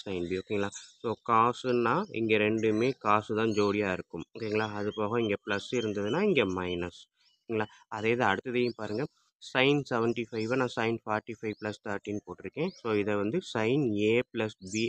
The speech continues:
அப்படின்ற ஃபார்முலால எழுதுனேன் அப்படின்னா, sin A cos B plus cos A sin B அப்படின்னு formula இருக்கு. ஓகேங்களா? So, இதுலயே ரெண்டு இருக்குது. இதுல minus இருந்தா இங்கேயும் minus. So, இங்க பாத்தீங்கன்னா, இங்க plus இருக்கிறதுனால minus. ஆனா, காசுக்கு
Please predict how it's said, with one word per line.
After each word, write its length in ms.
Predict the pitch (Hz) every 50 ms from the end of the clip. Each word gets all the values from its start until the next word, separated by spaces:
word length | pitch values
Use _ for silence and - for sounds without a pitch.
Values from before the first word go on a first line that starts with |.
| - - 92
அப்படின்ற 380 | 90 92 98 98 - - 92 -
ஃபார்முலால 480 | 104 98 95 101 104 107 104 107 104 98
எழுதுனேன் 320 | 92 92 95 98 110 110
அப்படின்னா, 300 | 95 90 90 90 110 165 - _ _ _ - - _ _ -
sin 480 | - - 131 120 123 139 147 147 147 147 143
A 80 | 143 135 - -
cos 280 | 127 120 117 113 107 - -
B 120 | 160 185 214 - _ -
plus 220 | 160 170 180 180 - - -
cos 240 | 101 95 92 90 -
A 100 | 120 127 123 -
sin 200 | 101 85 85 90 90 95
B 100 | 101 92 85
அப்படின்னு 280 | - 95 101 135 - -
formula 360 | 101 87 80 82 85 85 82
இருக்கு. 180 | - - 127 123
ஓகேங்களா? 300 | - 131 127 127 127 - - - - _ _ _
So, 60 | 143 135 123
இதுலயே 220 | 113 110 127 139 135 127
ரெண்டு 140 | 117 117 117 117
இருக்குது. 320 | 117 120 113 127 143 131
இதுல 140 | 117 113 107 101 104 107
minus 400 | 113 123 127 127 127 - - 127
இருந்தா 240 | 117 117 123 147 196 277 - 123
இங்கேயும் 440 | 120 117 117 110 107 107 120 113 104 95
minus. 360 | 87 90 92 92 92 - _ _ - - - - _ _ _ -
So, 60 | 135 131
இங்க 140 | 120 120 123 120
பாத்தீங்கன்னா, 360 | - 113 110 104 104 107 143 160
இங்க 140 | 135 104 98 - -
plus 240 | - 131 135 139 - 170
இருக்கிறதுனால 480 | 156 147 - 139 135 123 117 110 110 110 104
minus. 340 | 104 101 98 101 101 101 - - 95 90
ஆனா, 180 | 85 95 104 107 104 - - 104
காசுக்கு 400 | 101 107 113 - 127 - 110